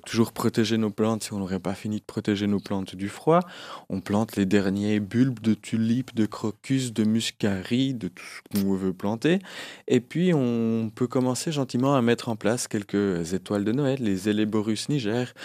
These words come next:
euh, qui se mettent, euh, qui font des fleurs pour l'hiver. On peut aussi, euh, réfléchir un petit peu, euh, à son jardin potager pour l'année prochaine.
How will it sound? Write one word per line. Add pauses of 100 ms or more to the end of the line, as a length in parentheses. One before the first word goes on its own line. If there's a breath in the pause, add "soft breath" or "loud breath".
(320 loud breath)
euh,
qui
se
mettent,
euh,
qui
font
des
fleurs
pour
l'hiver. (340 loud breath)
On
peut
aussi,
euh,
réfléchir
un
petit
peu,
euh, (340 soft breath)
à
son
jardin
potager
pour
l'année
prochaine.